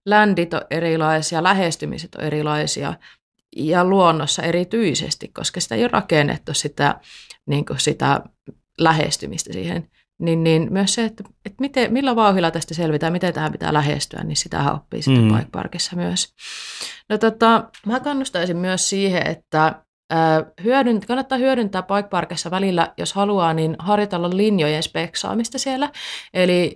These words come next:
Speaker 1: eli, eli on helppo sitten ottaa justiin toista. No okei, bikeparkissa, jos on niinku tosi semmonen, mm, ruuhkainen aika,
Speaker 2: Niin,
Speaker 1: se
Speaker 2: okei,
Speaker 1: linjojen
Speaker 2: he kunnon
Speaker 1: speksaaminen on
Speaker 2: hektinen.
Speaker 1: aika hankala.
Speaker 2: Joo.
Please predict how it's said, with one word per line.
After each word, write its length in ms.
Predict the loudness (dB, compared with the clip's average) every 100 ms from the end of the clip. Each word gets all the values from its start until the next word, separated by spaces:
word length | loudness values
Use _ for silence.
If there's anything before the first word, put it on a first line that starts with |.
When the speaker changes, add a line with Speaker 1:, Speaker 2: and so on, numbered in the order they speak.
| -2
Speaker 1:
eli, 260 | 0 0 -2
eli 160 | -2 2
on 160 | 2
helppo 380 | 4 2 2 -2
sitten 340 | -2 -2 -4 -4
ottaa 260 | -2 -2
justiin 400 | -2 -4 -6 -6
toista. 320 | -4 -4 0
No 100 | 2
okei, 200 | 4 2
bikeparkissa, 640 | 2 0 2 0 2 -2 -2
jos 240 | -2 -2
on 60 | -2
niinku 160 | -4 -8 _ _ _ _ _
tosi 380 | 0 2 2 0
semmonen, 540 | 0 -2 0 0 -2 -6 _
mm, 120 | -12 -10 0
ruuhkainen 680 | 6 6 4 0 -4 -4
aika, 380 | -4 -4 -6 -10 -10 -2
Speaker 2:
Niin, 160 | 0 2
Speaker 1:
se 60 |
Speaker 2:
okei, 120 | 2
Speaker 1:
linjojen 220 | 2 4 4
Speaker 2:
he 80 |
kunnon 320 | 2 2 2 4
Speaker 1:
speksaaminen 140 | 2
on 40 |
Speaker 2:
hektinen. 260 | 0 -2 -2
Speaker 1:
aika 120 | -4
hankala. 600 | -2 0 0 -2 -6 -8
Speaker 2:
Joo. 100 | -10